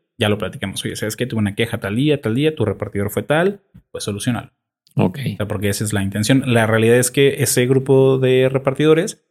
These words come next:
Speaker 1: sí tienen personas que se acercaron con nosotros, nos dieron como cierta garantía de,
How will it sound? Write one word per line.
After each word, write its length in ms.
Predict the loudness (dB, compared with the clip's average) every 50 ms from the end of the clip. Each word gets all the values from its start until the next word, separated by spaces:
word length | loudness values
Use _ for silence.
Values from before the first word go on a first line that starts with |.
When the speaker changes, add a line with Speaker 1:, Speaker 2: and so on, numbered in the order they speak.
| _ _ _ -16 -8
Speaker 1:
sí 140 | -4 -4 -2
tienen 540 | 0 0 0 2 2 0 -2 -4 -8 -16 _ _
personas 400 | -6 -6 -4 -2 -2 -2 -2 -2
que 120 | -4 -8 -8
se 100 | -6 -4
acercaron 380 | -4 -4 -6 -6 -6 -6 -6
con 120 | -4 -2 -2
nosotros, 560 | 0 0 2 2 4 4 2 2 2 0 2
nos 120 | 0 0
dieron 180 | 0 0 -2 -2
como 180 | -4 -6 -6 -6
cierta 300 | -6 -6 -6 -6 -6 -8
garantía 440 | -8 -6 -6 -6 -6 -6 -4 -6
de, 200 | -4 -6 -8 -12